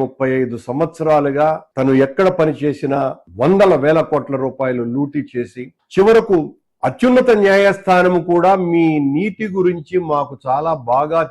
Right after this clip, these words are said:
తెలుసులేనని వెటకారపు మాటలు పడ్డటువంటి అధికారిని. ఓ పూతనకు ఏమాత్రమూ తక్కువ కాదు, లంకిణి కంటే కూడా చాలా విపరీతమైనటువంటి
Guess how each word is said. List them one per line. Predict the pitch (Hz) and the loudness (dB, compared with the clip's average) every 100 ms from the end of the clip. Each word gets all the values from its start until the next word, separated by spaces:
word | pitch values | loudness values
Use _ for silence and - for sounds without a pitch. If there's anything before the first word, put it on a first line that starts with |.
| 143 | -6
తెలుసులేనని | 147 147 156 156 156 147 143 123 95 _ 95 | -8 -8 -6 -4 -2 -2 -4 -4 -8 _ -6
వెటకారపు | 123 160 160 170 180 180 180 147 127 | -4 -4 0 2 4 2 -2 -4 -2
మాటలు | 135 151 156 151 139 117 _ _ 120 | 0 -2 0 -2 -2 -4 _ _ -10
పడ్డటువంటి | 117 127 135 127 117 110 113 | -6 -4 -4 -4 -6 -6 -8
అధికారిని. | 104 101 107 95 92 _ 110 | -10 -10 -10 -10 -14 _ -4
ఓ | 131 135 - | -2 -2 -2
పూతనకు | 165 185 208 202 185 147 139 | 0 2 2 2 0 2 2
ఏమాత్రమూ | 160 160 165 - 170 170 - | 2 2 0 -2 -2 -2 -4
తక్కువ | 135 - 139 127 | -10 -8 -6 -2
కాదు, | 120 113 120 123 - _ _ _ - 101 117 | -2 -2 -6 -12 -16 _ _ _ -12 -4 0
లంకిణి | 143 147 165 170 165 | 0 0 -2 -2 -2
కంటే | 156 139 151 135 | -4 -4 -6 -4
కూడా | 139 135 127 113 - _ - | -4 -2 -2 -2 -8 _ -10
చాలా | 107 120 143 156 147 110 - _ 113 | -2 2 4 4 4 2 -6 _ -8
విపరీతమైనటువంటి | 120 160 180 180 165 156 143 139 135 127 123 123 | -2 2 4 4 2 0 0 -2 -2 -4 -6 -6